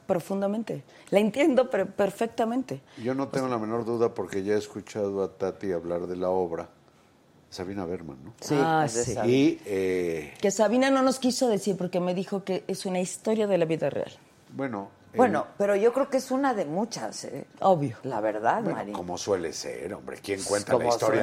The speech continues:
Speaker 3: suele.
Speaker 2: toda?
Speaker 3: No, pero además esto pasa
Speaker 2: ¿Qué acabas de decir, Adela? No
Speaker 3: No,
Speaker 2: me
Speaker 3: bueno,
Speaker 2: hagas enojar.
Speaker 3: a lo que me refiero es que, a, a ver, esto pasa con mucha frecuencia.
Speaker 2: Sí, cómo no.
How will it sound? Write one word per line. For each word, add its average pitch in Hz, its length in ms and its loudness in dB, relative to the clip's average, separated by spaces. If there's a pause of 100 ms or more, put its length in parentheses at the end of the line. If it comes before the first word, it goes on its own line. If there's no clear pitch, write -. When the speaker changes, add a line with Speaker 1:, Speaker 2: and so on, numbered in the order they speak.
Speaker 3:
suele. - 120 -6
Speaker 2:
toda? 117 400 6
Speaker 3:
No, 104 260 -4
pero 180 200 6
además 170 400 0
esto 240 280 -2
pasa - 220 -2
Speaker 2:
¿Qué - 80 4
acabas 392 340 8
de 202 120 8
decir, 135 340 10
Adela? 160 380 8
No 226 60 8 (100)
Speaker 3:
No, 240 80 10
Speaker 2:
me 214 60 12
Speaker 3:
bueno, 185 180 10
Speaker 2:
hagas - 260 10
enojar. 120 360 4
Speaker 3:
a 202 80 8
lo 226 180 4
que 226 160 4
me 208 140 4
refiero 202 420 2
es 226 160 2
que, 214 240 4 (100)
a, 294 120 8 (260)
a - 20 6
ver, 269 340 8
esto 247 280 4
pasa 240 380 0
con 208 200 2
mucha 220 300 0
frecuencia. 214 1120 4
Speaker 2:
Sí, - 60 -8
cómo 135 220 -14
no. 131 120 -10